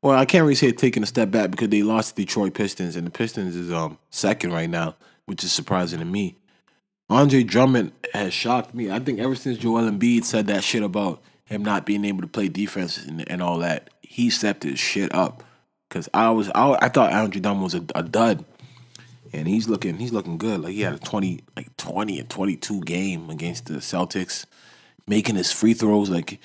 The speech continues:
it don't matter how you make 'em. Like, he, he's got his own technique now where he literally goes all the way down. He's seven foot tall and bounces the ball and then comes back up.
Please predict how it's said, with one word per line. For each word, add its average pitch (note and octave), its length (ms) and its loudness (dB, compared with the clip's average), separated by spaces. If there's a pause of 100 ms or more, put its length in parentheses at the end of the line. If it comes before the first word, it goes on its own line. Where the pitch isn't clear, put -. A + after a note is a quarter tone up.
(220)
it A#2 100 2
don't D3+ 160 8
matter D3 240 8
how C#3 100 4
you C3+ 160 4
make B2 260 4
'em. F2+ 100 0
Like, F2 140 -2
he, A#2+ 220 0
he's A#2+ 220 -2
got A#2+ 200 4
his G#2+ 100 2
own A2+ 140 4
technique A2+ 440 0
now G#2+ 200 2
where G2 140 2
he A2+ 140 -2
literally A2 540 2 (720)
goes G2+ 380 2
all B2+ 480 6
the A#2+ 80 2
way A#2 180 6
down. G2 320 2
He's G#2+ 160 -4
seven G2 300 -2
foot F#2 240 -6
tall F2+ 360 -2 (380)
and F2+ 280 -6
bounces G2+ 360 -2
the D#2+ 80 -6
ball F#2 600 -2 (1200)
and F2+ 120 -6
then E2+ 100 -4
comes F#2+ 260 -4
back F2+ 280 -2
up. F2 220 -4